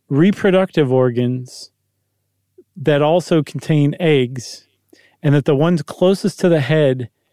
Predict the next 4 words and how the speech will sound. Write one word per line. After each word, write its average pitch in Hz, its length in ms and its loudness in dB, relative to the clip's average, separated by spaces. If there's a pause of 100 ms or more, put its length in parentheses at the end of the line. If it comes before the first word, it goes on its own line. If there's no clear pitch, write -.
(220)
are 135 520 2 (320)
male 147 800 0 (320)
sperm 175 440 -2
sacs, - 460 -6